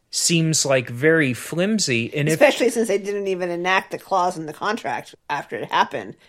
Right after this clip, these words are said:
Speaker 2: If they were using that as an excuse to get out of the contract, then they would have.
Speaker 1: They would have ab-, absolutely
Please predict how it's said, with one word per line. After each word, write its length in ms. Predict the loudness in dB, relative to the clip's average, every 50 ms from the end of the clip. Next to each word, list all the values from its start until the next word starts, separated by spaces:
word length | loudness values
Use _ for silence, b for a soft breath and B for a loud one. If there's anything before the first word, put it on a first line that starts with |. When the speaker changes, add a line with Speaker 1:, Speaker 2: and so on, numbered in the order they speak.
| b b
Speaker 2:
If 80 | -6 -2
they 120 | 0 0
were 60 | 2
using 360 | 0 0 -2 -2 -2 -2 -2 -2
that 160 | 0 0 0
as 180 | -2 -4 -4
an 100 | -6 -10
excuse 300 | -10 -10 -12 -10 -10 -10
to 60 | -8 -4
get 100 | -2 0
out 160 | 0 0 0
of 80 | -2 -6
the 60 | -4
contract, 440 | -4 -4 -4 -2 -4 -4 -4 -4 -6
then 100 | -8 -6
they 80 | -6
would 160 | -4 -4 -4 -6
have. 200 | -6 -8 -12 _ _ _
Speaker 1:
They 140 | 4 4 4
would 260 | 4 6 6 8 8
have 100 | 8 8
ab-, 300 | 6 6 6 4 2 -2 _ -16 -18 _ -2
absolutely 1200 | 0 0 0 0 -2 -2 0 4 4 4 4 4 0 -2 -2 -2 0 2 2 2 2 2 0 -4